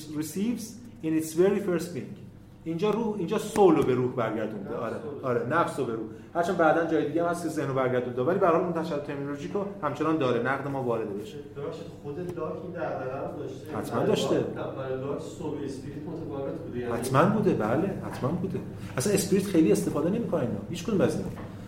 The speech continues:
Speaker 1: من که بحث الهیاتی مد نظرشون باشه. سول ولی دقیقاً اون تو قرن هفده شکل نفس گرفته به خودش، یعنی مال منه و بعد یه ب-، کارکرد شناختی داره. اسپریت کارکرد شناختی نداره. بله.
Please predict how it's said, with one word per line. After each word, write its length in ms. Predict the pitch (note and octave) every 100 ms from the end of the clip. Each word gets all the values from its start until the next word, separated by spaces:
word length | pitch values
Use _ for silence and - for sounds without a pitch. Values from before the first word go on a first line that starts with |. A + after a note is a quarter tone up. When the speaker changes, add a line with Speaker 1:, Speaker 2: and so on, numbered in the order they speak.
| -
Speaker 1:
من 120 | D3
که 80 | F3+
بحث 240 | E3+ C#3+
الهیاتی 560 | F#3+ D#3 C#3 B2 B2+ B2
مد 280 | C#3 B2 A2+
نظرشون 400 | G#2+ G#2+ - -
باشه. 180 | - - - - - -
سول 400 | - - D#3 A#3
ولی 240 | G3 A3+
دقیقاً 240 | - F3 G3
اون 180 | G3+ E3+
تو 100 | -
قرن 200 | C#3+ C#3+
هفده 480 | C3 C3+ C3 E3 A3 - - -
شکل 300 | - E3 G3
نفس 440 | D#3 F#3+ G3 -
گرفته 380 | D3 B2 B2+ G3
به 80 | A3
خودش، 520 | - G#2+ - - - - - - A2+
یعنی 120 | B2+
مال 280 | C3+ D3 D3+
منه 480 | D3 F3 F3+ F3+ - - - -
و 80 | A#2+
بعد 240 | C3+ D#3
یه 60 | F3 E3+ -
ب-، 180 | D3 D3
کارکرد 360 | - B2 -
شناختی 560 | - - C3 A#2+ - E3+
داره. 420 | G3 F3+ F3 F3 F3 -
اسپریت 360 | - - F3+ G3+
کارکرد 300 | - E3 F#3+
شناختی 480 | F#3+ D#3+ D#3 - G#3
نداره. 300 | E3+ G#2 - - - - - - - - - - - - - - -
بله. 180 | A2 G2+